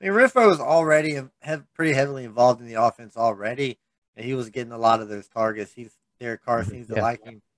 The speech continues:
Speaker 1: Um, so, I mean, they, he's, he, he's definitely a pos-, he's definitely a star at this point. As far as Edwards, I mean, you know what? I'm an Edwards fan, but I just don't know. Uh, it's not like,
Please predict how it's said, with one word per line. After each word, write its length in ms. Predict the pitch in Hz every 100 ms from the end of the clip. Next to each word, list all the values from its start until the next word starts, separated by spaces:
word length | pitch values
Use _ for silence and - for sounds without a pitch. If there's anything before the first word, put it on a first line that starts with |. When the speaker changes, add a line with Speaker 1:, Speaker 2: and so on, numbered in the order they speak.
| _ _ _ 120
Speaker 1:
Um, 160 | 117
so, 180 | - 139
I 80 | 147
mean, 140 | 180
they, 240 | 190 180 -
he's, 220 | 185 196
he, 220 | 147 185 -
he's 200 | 190 165
definitely 540 | 175 185 190 190 175
a 60 | 156
pos-, 380 | - 143 143 135
he's 220 | 147 131
definitely 400 | 156 151 143 127
a 40 |
star 280 | - 131 127
at 80 | -
this 180 | 131 - _
point. 300 | 143 135 117 _ _ _ _ -
As 100 | 160
far 200 | 254 262
as 80 | 208
Edwards, 480 | 170 220 233 240 202
I 60 |
mean, 60 | 233
you 40 | 247
know 60 |
what? 240 | 240 269 -
I'm 140 | 220
an 140 | 247 - 175
Edwards 320 | 220 226 -
fan, 320 | 190 214 226
but 100 | 190
I 100 | 175
just 360 | 165 214 214 - _
don't 380 | 170 190 - 135
know. 480 | 220 233 139 98 _ _ _ _ _
Uh, 140 | 147 151 156
it's 180 | 143 _
not 260 | 202 220 196
like, 360 | 190 185 175